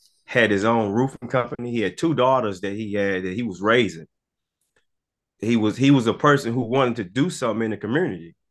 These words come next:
He put out a Go, uh, Fund Me fund and, and was asking for help to, uh, clean up the black community. He wanted to get and clean the community up. This was not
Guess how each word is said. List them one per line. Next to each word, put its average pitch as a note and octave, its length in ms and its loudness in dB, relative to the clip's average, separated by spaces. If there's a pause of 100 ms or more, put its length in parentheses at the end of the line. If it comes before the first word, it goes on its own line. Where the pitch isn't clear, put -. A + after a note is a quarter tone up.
(120)
He D3 80 2
put D3 220 4
out C3 180 6
a A#2+ 80 2
Go, C3 460 -2
uh, A#2 260 -4 (100)
Fund F3+ 280 0
Me B2+ 120 -4
fund B2 520 -6
and, F2+ 220 -6
and F#2+ 200 -2
was F#2 160 -6
asking C3+ 380 2
for A2+ 120 0
help E3+ 360 2 (460)
to, B2 240 4
uh, A#2 360 2
clean D#3+ 280 2
up D3 160 2
the D3+ 140 -14
black D#3+ 260 2
community. D#3 540 -2 (800)
He C3 80 0
wanted D3+ 240 4
to B2 80 -2
get C#3+ 220 0 (280)
and C#3+ 120 -4
clean E3+ 260 -2
the D#3 60 -6
community E3 540 -4 (120)
up. F#2 140 -12
This E3+ 140 0
was F3 120 -4
not C#3 240 0